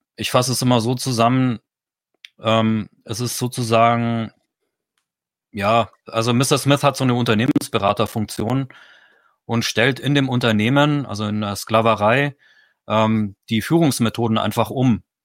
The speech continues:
Und die, also von den traditionellen zu den modernen Führungsmethoden oder, oder Herrschaftsmethoden.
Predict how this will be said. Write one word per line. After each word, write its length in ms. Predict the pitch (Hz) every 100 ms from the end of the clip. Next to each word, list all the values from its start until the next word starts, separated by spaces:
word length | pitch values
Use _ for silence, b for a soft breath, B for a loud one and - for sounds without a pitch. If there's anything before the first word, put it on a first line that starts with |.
| _ _ _
Und 240 | - 104 101
die, 220 | 107 101
also 180 | 113 113
von 140 | 113
den 100 | 120
traditionellen 640 | 113 123 117 117 107 135 147
zu 100 | 139
den 140 | 127
modernen 380 | 113 107 123 127
Führungsmethoden 760 | - 107 101 - 95 95 98
oder, 300 | 92 95 92 -
oder 160 | 98
Herrschaftsmethoden. 920 | 98 120 117 110 - 98 101 98 92